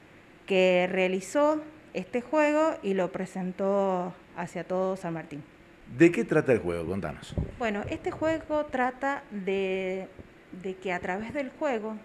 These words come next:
Speaker 1: y de la recreación se pueda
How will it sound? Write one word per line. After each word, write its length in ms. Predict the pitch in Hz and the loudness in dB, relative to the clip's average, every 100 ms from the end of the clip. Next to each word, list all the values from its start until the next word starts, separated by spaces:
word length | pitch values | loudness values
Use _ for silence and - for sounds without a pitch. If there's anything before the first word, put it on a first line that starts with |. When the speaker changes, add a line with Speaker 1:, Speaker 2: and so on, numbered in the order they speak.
| - - | -16 -10
Speaker 1:
y 80 | 190 | -8
de 100 | 180 | -6
la 120 | 175 | -6
recreación 720 | 180 190 196 180 285 262 247 - - - - - | -8 -8 -10 -8 -4 -4 -4 -10 -20 -20 -20 -8
se 120 | - | -6
pueda 580 | 226 - 285 294 294 302 | -4 -2 -2 0 0 -2